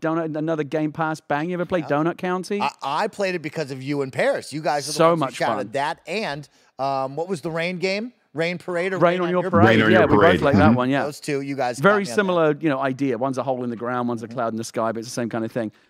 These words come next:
Speaker 1: Uh, here's another one that shows up every time we have people over. All-time fallback classic, Nidhogg two. Anytime you wanna, anytime you wanna have, like, you cannot play that game and not have a good time.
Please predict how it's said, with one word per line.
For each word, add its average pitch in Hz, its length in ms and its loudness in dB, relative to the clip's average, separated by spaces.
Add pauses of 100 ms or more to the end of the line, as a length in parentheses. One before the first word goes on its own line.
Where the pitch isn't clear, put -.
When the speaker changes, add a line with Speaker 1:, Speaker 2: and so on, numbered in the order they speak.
(160)
Speaker 1:
Uh, 135 160 2
here's 165 180 2
another 156 220 2
one 147 120 0
that 139 120 -2
shows 139 260 0
up 139 140 0
every 131 160 0
time 139 220 2
we 139 80 -2
have 131 120 -4
people 135 280 -4
over. 139 380 0 (680)
All-time 139 800 0 (280)
fallback 131 460 -2
classic, 131 440 -6
Nidhogg 135 460 -2
two. 147 380 -2 (480)
Anytime 156 440 0
you 151 100 2
wanna, 143 200 0
anytime 147 400 -2
you 143 100 0
wanna 135 180 -2
have, 131 220 -6
like, 151 140 -4 (220)
you 185 200 -6 (160)
cannot 208 400 -2
play 165 240 -2
that 143 240 -2
game 131 260 -4
and 113 80 -6
not 107 200 -8
have 110 140 -8
a 95 60 -12
good 92 160 -16
time. 76 320 -18